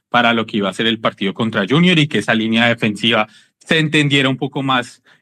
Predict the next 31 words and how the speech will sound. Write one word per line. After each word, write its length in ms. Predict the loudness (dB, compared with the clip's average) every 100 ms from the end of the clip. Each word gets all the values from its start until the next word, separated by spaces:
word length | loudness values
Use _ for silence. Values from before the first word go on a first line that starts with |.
| -2
y 200 | 2 2
también 360 | 2 0 2 0
con 140 | 0
los 140 | 0 0
dos 160 | -2
de 100 | 2
adelante 480 | 2 2 0 -2 -4
que, 380 | -2 0 0 -2 -6
que 80 |
en 100 | -4
este 240 | -4 -4 -4
caso 260 | -2 -2
son 220 | -2 0 0
Victoria 560 | 0 0 0 2 0
y, 100 | -2 -6 -4
y 100 | -2
Pereira, 480 | 0 0 0 0
que 120 | -4 -6
creo 200 | -4 -4
que 120 | -4
esa 120 | -2
sería 440 | -2 0 2 0 -4 -20 -20 _
como 240 | -2 2 4
la, 340 | 4 2 -2
la, 480 | -4 0 2 0 -2 -10 _ _ _ _
la 220 | 0 0 2
pareja 420 | 0 0 0 2
de 80 | 2
volantes 520 | 2 0 -4 -6 -4
de 100 | -2
marca, 440 | 0 0 0 -2